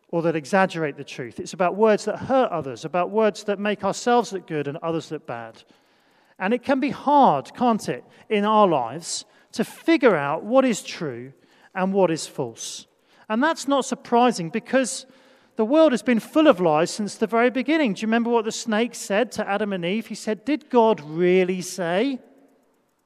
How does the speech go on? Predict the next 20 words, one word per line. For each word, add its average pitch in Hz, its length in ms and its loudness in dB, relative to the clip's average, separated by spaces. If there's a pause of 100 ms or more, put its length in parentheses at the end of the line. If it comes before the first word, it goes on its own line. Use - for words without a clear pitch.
(120)
You 254 120 -4
can't 147 300 -6
trust - 340 -8
what 127 140 -14
God 131 240 -8
says. - 560 -14 (360)
And 190 100 -4
then 214 80 2
he 226 80 -2
says, 254 300 -2
"You 262 120 2
shall 269 400 2
not 254 380 2
die, 147 400 -2
shall 254 280 0
not 226 160 -4
surely 165 440 -2
die 147 340 -4
if 202 200 -8
you 160 200 -6